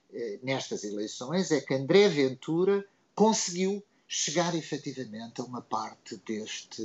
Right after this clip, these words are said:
deste eleitorado. Vamos ver até que ponto, eh, com,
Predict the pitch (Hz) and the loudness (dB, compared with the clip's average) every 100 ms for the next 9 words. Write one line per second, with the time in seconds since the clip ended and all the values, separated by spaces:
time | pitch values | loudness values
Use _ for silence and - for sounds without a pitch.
0 | 104 95 107 92 - 107 117 - 120 143 | -8 -2 -2 -2 -2 -2 -2 -2 0 0
1 | 156 - - - 101 113 98 92 98 95 | 0 -6 -20 -6 -2 0 0 0 0 -2
2 | 101 - - 87 95 - 107 - - - | -4 -6 -8 -8 -8 -4 -4 -4 -16 -16
3 | - 104 104 - _ - 101 98 | -8 -6 -6 -10 _ 0 2 4